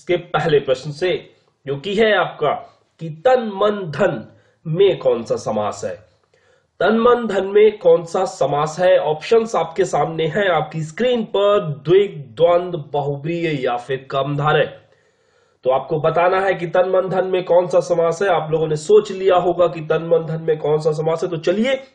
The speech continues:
देखते हैं किनका उत्तर सही हुआ है। और इसका सही उत्तर है वो है द्वंद समास। अगला प्रश्न है आपका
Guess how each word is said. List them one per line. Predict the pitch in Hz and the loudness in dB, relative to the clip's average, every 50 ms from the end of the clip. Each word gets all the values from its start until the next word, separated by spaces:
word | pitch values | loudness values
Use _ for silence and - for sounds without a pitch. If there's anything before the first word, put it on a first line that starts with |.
| _ _ - | _ _ -20
देखते | 123 120 120 165 180 180 - - 240 240 226 | -18 -8 -4 -2 -2 -2 0 4 6 6 6
हैं | 226 226 233 240 - - - _ _ _ _ - | 6 4 0 -2 -4 -10 -20 _ _ _ _ -8
किनका | 190 202 202 202 196 196 214 214 208 190 - 156 | -6 -6 -6 -6 -4 -2 0 2 2 2 0 -2
उत्तर | 156 139 - - 160 156 156 | -6 -8 -4 0 0 0 0
सही | - - 147 135 147 147 | 0 -2 -2 -2 -2 -2
हुआ | 143 143 143 143 147 | 0 0 2 2 2
है। | 156 156 160 | 2 2 2
और | 156 156 156 | 2 0 0
इसका | 156 156 - - 165 156 | -2 -4 -6 -6 -6 -6
सही | 147 - 202 202 240 233 | -4 0 0 2 2 2
उत्तर | 220 214 - - 185 180 180 175 | 2 0 2 2 4 4 4 4
है | 175 175 - - _ _ _ 147 | 2 2 -2 -8 _ _ _ -8
वो | 135 123 147 | -6 -4 -4
है | - - - - _ - 147 | -4 -4 -6 -14 _ -18 -16
द्वंद | 127 - 165 156 131 113 104 | -2 2 4 4 4 2 -2
समास। | - - 95 87 85 80 78 - - - _ _ _ _ _ 151 | -6 -10 -12 -12 -14 -16 -18 -20 -20 -20 _ _ _ _ _ -2
अगला | 185 220 240 254 | 0 2 2 2
प्रश्न | 320 277 247 226 - 254 247 254 | 4 4 2 2 4 2 4 4
है | 254 233 226 | 4 4 4
आपका | 220 220 - 226 240 262 | 2 2 2 2 2 2